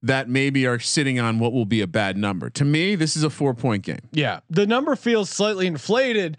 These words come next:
Speaker 1: And so
Speaker 2: but
Speaker 1: I'm,
Speaker 2: then
Speaker 1: yeah.
Speaker 2: I, I worry, I worry we're not factoring in the home crowd
Speaker 1: Yeah, maybe,
Speaker 2: enough. The
Speaker 1: maybe.
Speaker 2: juice, the fact that these
Speaker 1: Yeah.
Speaker 2: rabid Buffalo Bills fans, Bills Mafia descending on this team. They,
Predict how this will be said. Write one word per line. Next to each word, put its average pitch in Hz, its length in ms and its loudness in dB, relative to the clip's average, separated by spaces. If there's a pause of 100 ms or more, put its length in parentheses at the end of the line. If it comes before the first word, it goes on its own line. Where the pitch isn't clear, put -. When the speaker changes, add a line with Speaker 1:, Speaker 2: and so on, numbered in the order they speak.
Speaker 1:
And 139 160 0
so 160 100 2
Speaker 2:
but 240 120 4
Speaker 1:
I'm, 180 40 -6
Speaker 2:
then 269 480 0
Speaker 1:
yeah. - 300 0
Speaker 2:
I, 240 140 2
I 294 40 2
worry, 190 680 2
I 185 140 2
worry 214 260 2
we're 170 140 2
not 165 260 2
factoring 135 640 0
in 117 300 -2 (360)
the 143 120 2
home 156 320 0
crowd 135 300 2
Speaker 1:
Yeah, 156 180 2
maybe, 135 280 2
Speaker 2:
enough. 120 260 0
The 143 80 0
Speaker 1:
maybe. - 200 4
Speaker 2:
juice, 196 420 0 (240)
the 202 100 2
fact 247 360 0
that 226 160 0
these 226 380 0 (220)
Speaker 1:
Yeah. 143 220 2
Speaker 2:
rabid 226 580 0
Buffalo 240 640 2
Bills 214 560 2
fans, 170 480 0 (240)
Bills 226 420 2
Mafia 214 520 0
descending 220 840 0
on 208 320 0
this 180 220 -4
team. 220 260 0 (280)
They, 240 240 0